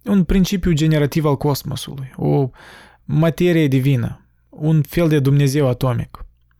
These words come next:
Astfel, stoicii își calmau anxietatea existențială, crezând într-o soartă ce nu pot schimba.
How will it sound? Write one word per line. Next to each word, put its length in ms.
Astfel, 640
stoicii 540
își 160
calmau 480
anxietatea 600
existențială, 960
crezând 440
într-o 460
soartă 460
ce 160
nu 180
pot 200
schimba. 580